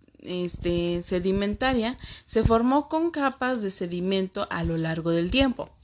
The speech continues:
y estas capas de sedimento fueron creando un pequeño patrón de bandas visibles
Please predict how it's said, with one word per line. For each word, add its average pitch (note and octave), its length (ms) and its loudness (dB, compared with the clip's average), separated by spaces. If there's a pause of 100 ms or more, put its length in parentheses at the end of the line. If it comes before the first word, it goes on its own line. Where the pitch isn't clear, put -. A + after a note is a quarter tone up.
(280)
y F#3 120 2
estas G3+ 260 0
capas B3+ 420 0
de B3 100 0
sedimento B3+ 680 0 (260)
fueron G3+ 320 4
creando F#3 400 2
un F#3 120 -2
pequeño F#3+ 500 -4
patrón G#3 600 -4
de F3 100 0
bandas F3 460 0
visibles G#3+ 640 -2